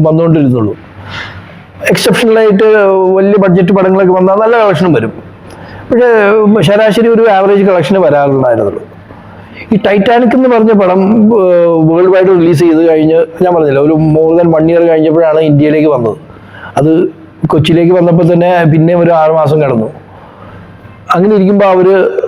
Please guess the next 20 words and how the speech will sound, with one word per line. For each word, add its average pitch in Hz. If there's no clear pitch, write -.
കമ്പനി 170
ഇൻസിസ്റ്റ് 165
ചെയ്തത് 165
എന്താ 139
വെച്ചാൽ 113
ഈ 190
പടം 185
ഒരു 170
ട്വന്റി 165
ഫൈവ് 190
ഡേയ്സ് 147
ഓടിക്കണം. 120
അപ്പോ 185
actually 208
ഒരു, 202
അതൊരു 202
ടൈറ്റാനിക് 202
പോലെ 196
പടം. 165
And 208